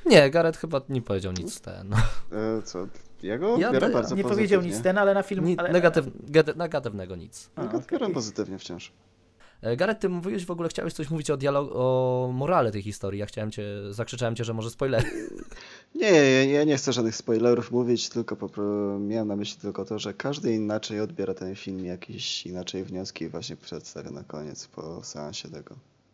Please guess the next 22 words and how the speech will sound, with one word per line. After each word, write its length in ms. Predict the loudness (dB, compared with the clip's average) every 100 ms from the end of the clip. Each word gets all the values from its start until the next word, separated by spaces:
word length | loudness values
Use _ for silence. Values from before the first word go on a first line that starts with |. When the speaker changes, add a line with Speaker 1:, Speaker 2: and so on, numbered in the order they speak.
| _
Speaker 2:
krótkiego 420 | -18 -12 -10 -10
metrażu, 400 | -12 -10 -10 -8
jakby 200 | -12 -12
nie 100 | -14
było. 160 | -14 -12
Speaker 3:
Mhm. 380 | -12 -12 -12 -14 -16 _ _ _ _ _ _ _ _ _ _ _ _ _ _ _ -12
No 200 | -12 -10
tak, 160 | -8
Speaker 1:
No. 80 | -6
Speaker 3:
każdy 260 | -6 -6 -10
może 240 | -10 -12
to 160 | -8 -8
odebrać 600 | -8 -10 -12 -16 -20 -18
inaczej, 560 | -14 -12 -14 -18 -18 -18
a, 40 | -18
a, 400 | -16 -14 -12 -10
a 40 |
Speaker 1:
Tak. 180 | -10 -12 -20 -20 -6
Speaker 3:
możliwości 720 | -2 -2 -4 -10 -12 -14 -14
jest, 300 | -14 -16 -18
jest 160 | -16
dużo, 280 | -16 -16 -16